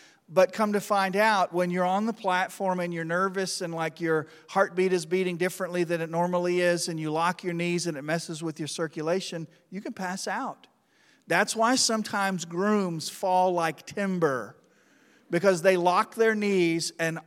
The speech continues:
and over they go. Well, there was a guy, he was in the seventh grade, his name was Tyler. I'll never forget this moment. They're doing their thing, it's glorious, they're hitting their notes, they're smiling, they're doing everything right. But evidently, Tyler had locked his knees.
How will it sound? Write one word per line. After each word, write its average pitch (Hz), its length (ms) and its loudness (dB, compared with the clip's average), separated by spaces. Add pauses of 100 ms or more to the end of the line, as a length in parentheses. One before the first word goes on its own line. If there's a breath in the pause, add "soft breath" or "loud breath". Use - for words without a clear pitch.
(180)
and 165 220 -4
over 190 360 4
they 185 160 4
go. 170 340 4
Well, 170 260 6
there 180 200 6
was 220 220 2
a 240 60 0
guy, 170 460 2
he 165 120 -2
was 160 180 -4
in 170 60 -8
the 156 80 -8
seventh 180 460 0
grade, 160 220 0
his 143 120 -8
name 147 240 -6
was 139 140 -10
Tyler. 147 500 -4
I'll 143 140 -6
never 151 240 -2
forget 160 340 -8
this 135 200 -14
moment. 123 360 -10 (420 loud breath)
They're 156 120 2
doing 202 320 8
their 220 160 2
thing, 190 560 0
it's 151 180 -8
glorious, 185 680 2
they're 156 120 -2
hitting 190 300 -4
their 185 140 0
notes, 185 420 2
they're 156 140 -6
smiling, 180 580 -2
they're 185 120 0
doing 214 260 4
everything 214 440 -2
right. 180 360 0 (440 loud breath)
But 175 280 2
evidently, 202 1000 2
Tyler 202 600 0
had 175 200 -4
locked 175 320 -2
his 175 160 -4
knees. 190 640 -6